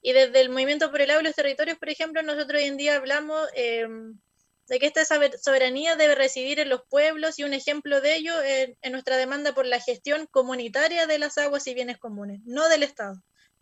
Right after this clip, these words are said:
porque el Estado en realidad hoy en día sigue también funcionando al alero del capital.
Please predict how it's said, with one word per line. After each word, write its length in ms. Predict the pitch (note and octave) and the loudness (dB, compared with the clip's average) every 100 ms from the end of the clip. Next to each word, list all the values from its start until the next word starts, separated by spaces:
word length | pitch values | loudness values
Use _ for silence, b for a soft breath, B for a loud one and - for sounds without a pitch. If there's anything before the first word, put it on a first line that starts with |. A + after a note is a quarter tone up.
| _ - | _ -10
porque 180 | A#3+ | 0
el 80 | B3 | 2
Estado 320 | B3 D4 D4+ | 2 2 4
en 80 | D4+ | 4
realidad 460 | C#4+ C#4 C#4+ D#4 D#4 | 2 0 2 2 4
hoy 140 | D4+ | 2
en 140 | D4 C#4+ | 0 -4
día 220 | D#4+ E4 | -2 -2
sigue 280 | E4 D#4+ E4 | -2 -6 -2
también 420 | D#4+ D#4 D#4+ D#4+ | -2 -2 -4 -6
funcionando 640 | D4+ D4+ C#4+ D4 D#4 D#4 | -8 -8 -6 -4 -2 0
al 100 | D4+ | 0
alero 260 | C4+ C#4+ D4 | 0 0 2
del 140 | C#4+ | 0
capital. 400 | C#4 C4+ F#3+ - | -2 -8 -10 -14